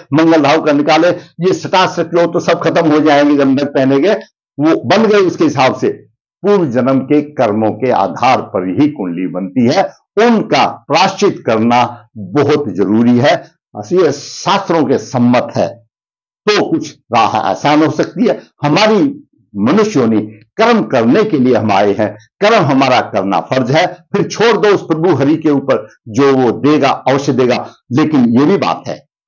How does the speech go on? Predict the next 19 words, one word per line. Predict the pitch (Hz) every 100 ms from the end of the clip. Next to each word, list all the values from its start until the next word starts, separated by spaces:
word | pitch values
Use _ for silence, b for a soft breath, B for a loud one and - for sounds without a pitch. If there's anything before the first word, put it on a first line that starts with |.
| 127
आखिर | 131 123
भगवान | - 101 92 135 139
हरि | - - 147 196
भी, | 185
श्री | 147 139 127
हरि | 123 120 143
भी | 117 104 - _ _ _ _
वचनबद्ध | 127 135 135 117 98 98 90
है, | 160 196 143 - _ _ _
वो | 131 143 135
कहते | 139 120 139 170
हैं | 147
कि | 135 104
जैसा | 101 127 127
कर्म | 98 - 104 95
करोगे | - 95 87 98
वैसा | 90 90 -
फल | 85 - 87
दूंगा। | 104 123